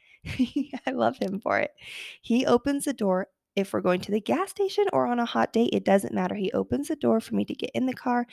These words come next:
He waits, gets out, opens the door for me to get out of the car. And at first, I was like, "Why? We have places to do, do, things to be, <laughs> things to be and places to do." <laughs>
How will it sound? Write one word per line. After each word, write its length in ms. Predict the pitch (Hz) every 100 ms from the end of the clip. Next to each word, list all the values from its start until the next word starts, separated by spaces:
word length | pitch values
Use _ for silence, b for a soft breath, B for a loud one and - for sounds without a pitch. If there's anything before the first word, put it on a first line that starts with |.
| B B B
He 160 | -
waits, 380 | 196 208 214 -
gets 240 | - 196 208
out, 200 | 208 -
opens 300 | 196 214 208
the 60 |
door 140 | 190 196
for 120 | 208
me 80 | 208
to 60 |
get 100 | 202 -
out 140 | 196
of 80 | 196
the 80 | 202
car. 180 | - 185
And 80 |
at 160 | 180 -
first, 340 | 202 220 - - B B B
I 200 | 202 202
was 240 | 208 202
like, 200 | 202 190 -
"Why? 840 | 220 208 208 214 220 226 226 190 175
We 100 | 220
have 120 | 240
places 300 | - 233 233 240
to 60 |
do, 120 | 208 220
do, 400 | 214 269 233 180 _ -
things 180 | 285 277
to 100 | 240
be, 300 | 285 240 - _ _ -
<laughs> 420 | - 247 - -
things 220 | 320 339
to 100 | -
be 140 | 320 262
and 100 | 233
places 320 | 233 233 202
to 100 | -
do." 260 | 190 180
<laughs> 40 | 196